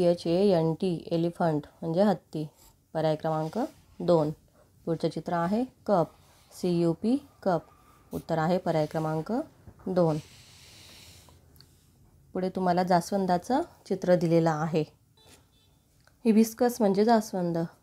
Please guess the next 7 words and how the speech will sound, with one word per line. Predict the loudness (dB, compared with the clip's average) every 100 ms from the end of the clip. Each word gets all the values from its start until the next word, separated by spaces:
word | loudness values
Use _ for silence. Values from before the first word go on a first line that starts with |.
| _ _ _ _ -4
एच | 4 4 2 -2
आय | 2 2
बी | 0 0 -2 -2
आय | 0 2 2 2
एस | 2 0 -4 -10
सी | -2 0 2 2
यू | 2